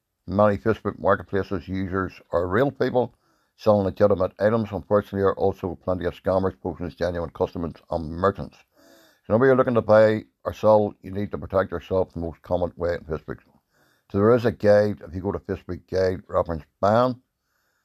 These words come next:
it'll explain that the marketplace has been, uh, a target for fraudsters. Friends, the reason, if you ever use Craigslist or eBay, you will feel right at home when the marketplace users post items for sale. Uh, friends,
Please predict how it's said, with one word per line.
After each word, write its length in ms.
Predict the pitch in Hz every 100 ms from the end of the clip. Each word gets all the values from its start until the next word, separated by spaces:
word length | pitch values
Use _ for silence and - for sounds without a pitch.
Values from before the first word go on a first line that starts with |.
| _ _ 90
it'll 180 | 90
explain 420 | 92 - 101 117 113
that 120 | 101
the 80 | 82
marketplace 920 | 92 113 113 - _ - 104 104 -
has 160 | 95 92
been, 400 | - 95 98 -
uh, 260 | 95 95 95
a 40 | -
target 420 | - 104 110 110
for 100 | 76
fraudsters. 460 | 95 107 107 147 - - _ _ _ _ _ _ _ _ -
Friends, 420 | 139 147 131 - _
the 100 | 113
reason, 600 | 123 147 165 175 131 - _ _ _ _ _ _ _ _ _
if 120 | 101 117
you 80 |
ever 140 | 135 135
use 300 | 117 117 104
Craigslist 600 | - 123 120 120 117 -
or 180 | - 101
eBay, 300 | 120 117 113
you 80 | 101
will 80 | 90 -
feel 140 | 107
right 180 | 98 95
at 140 | 95
home 220 | - 107
when 80 | 110
the 60 | 98
marketplace 440 | 104 104 98 101 -
users 280 | 107 95 -
post 280 | - 87 -
items 300 | 90 92 95 -
for 80 | 85
sale. 400 | - 101 113 - _ _ _ _ _ _ _ -
Uh, 280 | 87 87 - _ _ _ _ _ -
friends, 540 | 120 123 120 - -